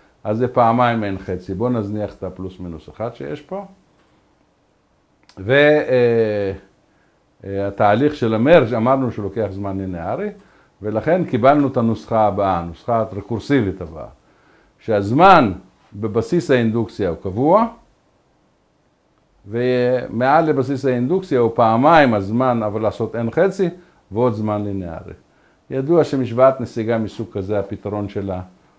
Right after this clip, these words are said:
הוא N log N, אבל בכל זאת ניתן הסברים ל-, ל-N log N אחרת. אבל זה ה-, אז לפתור את זה,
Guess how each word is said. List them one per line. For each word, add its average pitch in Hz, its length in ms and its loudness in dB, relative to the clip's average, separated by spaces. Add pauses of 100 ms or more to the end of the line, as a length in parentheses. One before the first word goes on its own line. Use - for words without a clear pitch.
(280)
הוא 92 340 -2
N 104 360 0
log 101 140 -2
N, 196 220 4 (460)
אבל 117 140 -2
בכל 120 220 0
זאת 131 140 2
ניתן 110 320 -2
הסברים 92 520 -4 (640)
ל-, 87 340 -6 (180)
ל-N 92 380 -4
log 87 280 -8
N - 20 -8
אחרת. - 440 -16
אבל 98 140 -10
זה 127 180 0
ה-, 117 520 0
אז 110 180 -6 (120)
לפתור 151 460 2
את 117 80 2
זה, 110 160 0